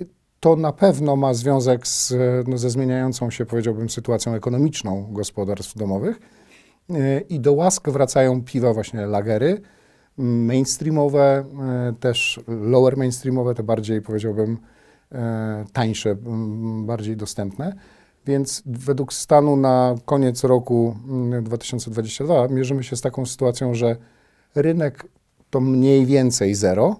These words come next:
e, jeżeli chodzi o, o wolumen, natomiast, e, wartościowo rośnie, e, o blisko dziesięć procent. No i to wszystko się wiąże ze wzrostem średniej ceny.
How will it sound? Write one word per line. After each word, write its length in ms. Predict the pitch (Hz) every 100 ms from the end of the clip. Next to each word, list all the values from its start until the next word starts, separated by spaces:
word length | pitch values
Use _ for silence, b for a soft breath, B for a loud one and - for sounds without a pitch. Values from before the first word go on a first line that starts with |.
| -
e, 240 | 131 117 110
jeżeli 300 | 107 110 107
chodzi 260 | 113 107
o, 280 | 110 110 104
o 220 | 101 110
wolumen, 560 | 101 110 101 104 185 254 b b b b b -
natomiast, 640 | 147 151 151 143 - -
e, 140 | 135 131
wartościowo 680 | 139 - 139 - 151 139
rośnie, 520 | 135 135 - 127 123 123 b b b b
e, 200 | 143 127
o 100 | 175
blisko 300 | 127 127 -
dziesięć 300 | 120 117 117
procent. 480 | - 101 98 143 196 - b b b -
No 80 | 165
i 40 |
to 120 | 160
wszystko 400 | 147 147 - 147
się 200 | 131 127
wiąże 520 | 120 123 117 120 120
ze 240 | 110 110 117
wzrostem 520 | 110 113 110 117 107
średniej 360 | - 107 98 95
ceny. 260 | - 82